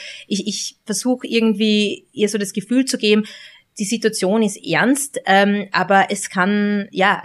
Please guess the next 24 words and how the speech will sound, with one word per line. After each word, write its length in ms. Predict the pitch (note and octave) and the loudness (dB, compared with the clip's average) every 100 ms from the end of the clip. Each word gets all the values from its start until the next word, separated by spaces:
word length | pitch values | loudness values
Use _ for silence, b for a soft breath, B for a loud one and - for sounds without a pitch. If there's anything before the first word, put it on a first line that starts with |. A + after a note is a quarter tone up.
| F#3 | 0
der 100 | F3 | 0
Hoffnungsschimmer 640 | G3+ A#3 G#3 - G#3 G3 | 2 2 0 0 0 0
ist, 240 | G#3 G3 F#3+ | -4 -6 -4
dass 100 | G3+ | -2
man 200 | F#3+ F#3+ B B | 0 -2 B B
mit 240 | G3 G3 - | -2 -2 0
an, 340 | F#3+ G3 F#3+ G3 | 2 4 2 2
an 100 | F#3 | 0
gewissen 380 | F#3+ G#3+ A3+ | 0 -2 -2
kritischen 580 | G#3+ A#3+ B3+ A#3+ - G#3+ | 0 0 0 0 0 0
Blick, 420 | G#3 F#3+ G3 - | 0 -4 -4 -6
ja, 300 | F#3+ F3 F#3 F#3 _ | -4 -2 -2 -6 _
das 140 | _ | _
ist 120 | _ - | _ -12
bei 60 | |
einer 140 | E3 E3 | -10 -10
viereinhalbjährigen 680 | - F#3 F3+ E3+ F3 F#3 F3+ | -8 -4 -4 -4 -6 -6 -6
jetzt 100 | F3 | -6
noch 60 | |
mal 80 | F3 | -6
ein 40 | |
bisschen 240 | E3+ E3 F#3+ | -6 -6 -4
schwierig, 240 | G#3+ G#3+ | -2 -2
ja, 220 | F3+ F#3 | -2 -2